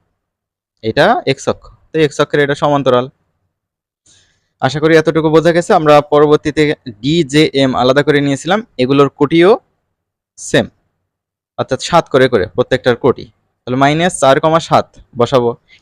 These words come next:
তাহলে মূল বিন্দু থেকে মাইনাস চার মানে বামের দিকে চার ঘর, সাত মানে উপরের দিকে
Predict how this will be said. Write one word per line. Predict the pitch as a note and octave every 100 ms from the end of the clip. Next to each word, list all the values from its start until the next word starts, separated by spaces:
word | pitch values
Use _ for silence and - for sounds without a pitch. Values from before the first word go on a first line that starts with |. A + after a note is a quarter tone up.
| _ _
তাহলে | C3 D3
মূল | D#3+ D3+
বিন্দু | D#3+
থেকে | D#3+ D#3+ F3+ G#3+ -
মাইনাস | B2+ C3 D3
চার | E3
মানে | D#3 D#3
বামের | D#3+ C3 C3+
দিকে | C3 C#3 D3
চার | C3+
ঘর, | C3+ D#3+ A3 _ _ _ _ _ _ -
সাত | - D3 -
মানে | D3 G3
উপরের | C#3+ B2+ A#2
দিকে | B2 E3